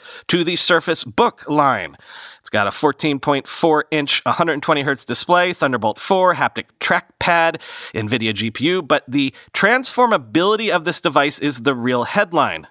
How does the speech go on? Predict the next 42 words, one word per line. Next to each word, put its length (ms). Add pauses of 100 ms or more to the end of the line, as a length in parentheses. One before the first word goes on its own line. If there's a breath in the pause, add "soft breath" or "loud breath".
(120)
quoting 280
The 80
Verge. 540 (560)
The 80
most 240
immediate 420
and 200
obvious 360
change 380
to 160
the 100
Surface 400
Book 240
successor 480
is 240
the 100
display 540
and 140
hinge. 400 (420 loud breath)
The 80
fourteen 380
point 200
four 200
inch 200
display 340
supports 340
up 100
to 100
a 40
hundred 260
twenty 200
hertz 260
and 160
Dolby 240
Vision. 360 (320 loud breath)
Microsoft 500
is 120
using 240
a 140
new 180
flexible 640
hinge, 500